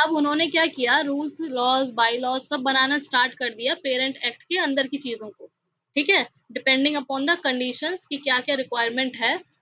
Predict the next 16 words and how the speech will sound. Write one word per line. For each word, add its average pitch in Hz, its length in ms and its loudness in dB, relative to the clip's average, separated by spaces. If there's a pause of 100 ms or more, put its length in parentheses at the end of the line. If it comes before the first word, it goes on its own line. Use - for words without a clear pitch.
(120)
उसके 269 240 -2
हिसाब 269 320 4
से, - 200 -12
ठीक 262 320 -14
है? 330 60 2
इमरजेंसी 254 440 0
situations 269 560 0
है 285 60 -2
तो 277 100 -2
उसके 262 220 -2
हिसाब 214 340 -4
से। 208 160 -10 (580)
अब 330 140 4
इसमें 359 260 4
क्या 339 160 4
हुआ 277 360 4